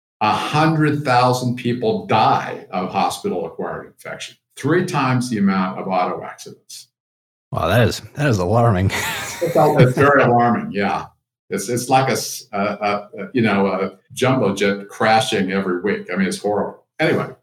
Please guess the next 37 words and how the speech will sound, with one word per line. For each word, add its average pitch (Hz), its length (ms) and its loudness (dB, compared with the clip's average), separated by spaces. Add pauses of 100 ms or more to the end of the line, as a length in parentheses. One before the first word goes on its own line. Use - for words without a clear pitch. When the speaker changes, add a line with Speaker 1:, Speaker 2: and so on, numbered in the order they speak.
(100)
Speaker 2:
Jeez. 101 440 -6 (180)
Speaker 1:
So 123 280 2
one 160 240 4
of - 140 0
the 160 100 0
things, 104 380 -2
if 101 80 -6
you 98 100 -4
take 151 260 -2
a 139 40 -6
look 135 180 -2
at 101 140 -2
a, 101 40 -6
at 101 160 -4
a 101 80 0
cell 131 380 0
phone, - 400 -8 (320)
everybody 143 540 2
that - 180 -2
works 101 240 -2
in 120 80 -2
a 117 40 -4
hospital 98 520 -2
brings 107 300 2
a 175 60 -4
cell 165 360 0
phone 82 300 -6
in - 300 -10 (720)
and 110 260 2
uses 139 280 2
the 135 60 -4
cell 113 320 2
phone 131 180 0
and 139 140 -2
takes 117 300 0
it 135 80 -2
home. 202 420 -2